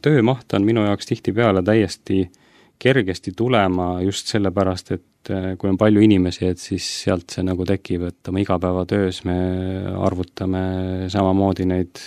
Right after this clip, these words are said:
ma siis tegelen nimelt sellise tarkvaraarendusega, kus tegelikult me arvutame ka maksumused, kõik tulevadki sellest, kuidas, kui palju me millegi peale aega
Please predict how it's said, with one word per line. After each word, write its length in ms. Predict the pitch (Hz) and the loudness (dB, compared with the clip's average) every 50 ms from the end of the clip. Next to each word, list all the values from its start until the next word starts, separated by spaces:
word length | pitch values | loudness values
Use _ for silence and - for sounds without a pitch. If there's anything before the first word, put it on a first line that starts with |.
| - - | -20 -12
ma 120 | - 98 87 | -8 -8 -6
siis 120 | - - | -6 -4
tegelen 400 | - 104 101 95 95 92 90 90 | -2 -2 0 0 0 -2 -2 -2
nimelt 320 | 92 95 95 92 87 - - | -2 0 -2 -2 -4 -6 -10
sellise 200 | 90 87 - - | -14 -14 -8 -2
tarkvaraarendusega, 840 | 101 110 110 - - 104 90 98 113 127 110 92 85 92 90 92 85 | -2 -2 -2 -2 -6 -4 -2 0 0 2 0 0 -2 -4 -8 -8 -8
kus 240 | 90 87 - - - | -8 -8 -8 -8 -6
tegelikult 540 | 107 98 95 95 90 90 - - 90 - | -4 -4 -2 -2 -4 -4 -6 -8 -10 -8
me 80 | 95 92 | -6 -6
arvutame 420 | 92 92 85 - - - 92 90 | -6 -6 -8 -10 -10 -10 -8 -4
ka 140 | 95 123 127 101 87 - | -2 0 0 0 -2 -6
maksumused, 880 | 95 98 98 98 95 95 98 - - - - 92 92 90 85 92 82 - | -8 -6 -4 0 0 0 0 -2 -4 -4 -2 -2 -2 -2 -4 -6 -10 -6
kõik 200 | - 92 87 - | -6 -6 -6 -2
tulevadki 600 | - 101 95 92 90 90 87 87 - - 90 85 | -2 2 4 4 4 2 0 -4 -8 -8 -8 -4
sellest, 400 | 80 101 92 92 87 - - - | -2 0 0 0 0 -2 -6 -8
kuidas, 480 | - 92 90 92 92 90 - - - - | -6 -4 -4 -2 -4 -6 -8 -12 -14 -6
kui 160 | - 95 87 | -6 -4 0
palju 240 | 95 95 95 92 92 | 0 0 2 2 2
me 80 | 92 | 2
millegi 280 | 90 95 95 92 87 87 | 2 2 2 2 0 -2
peale 200 | 92 92 98 107 107 | -2 0 0 0 0
aega 260 | 98 87 - 92 87 | 0 -2 -4 -6 -8